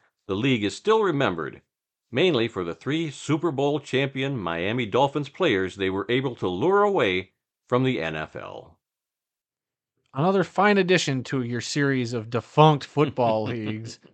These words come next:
Speaker 1: Each one of them had something unique that,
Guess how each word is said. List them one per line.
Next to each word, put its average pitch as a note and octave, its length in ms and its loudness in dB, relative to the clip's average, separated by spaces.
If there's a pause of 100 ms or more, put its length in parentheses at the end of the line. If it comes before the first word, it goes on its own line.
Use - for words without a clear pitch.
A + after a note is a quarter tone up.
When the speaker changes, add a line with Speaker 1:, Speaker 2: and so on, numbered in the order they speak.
(800)
Speaker 1:
Each E3 180 -8
one G3 160 -2
of F3 60 -4
them D3+ 140 -6
had B2+ 200 -4
something C#3 300 -4
unique F#2+ 580 -6
that, D#2 240 -10